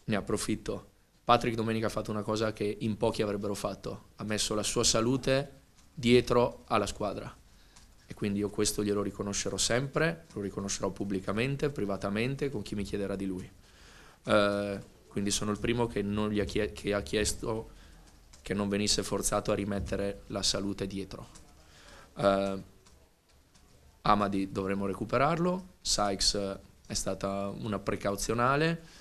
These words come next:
Dimitris è in gestione come nelle ultime quattro settimane, quindi niente di diverso dal solito, ma ripeto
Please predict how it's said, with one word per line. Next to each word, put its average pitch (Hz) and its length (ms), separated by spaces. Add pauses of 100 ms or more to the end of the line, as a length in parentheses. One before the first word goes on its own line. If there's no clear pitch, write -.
(260)
Dimitris 104 580
è 101 40
in 104 120
gestione 104 600
come 98 460
nelle 95 220
ultime 95 380
quattro 98 320
settimane, 135 840
quindi 95 420 (880)
niente 139 340
di 120 100
diverso 135 380
dal 156 100
solito, 151 500
ma 120 80
ripeto 98 520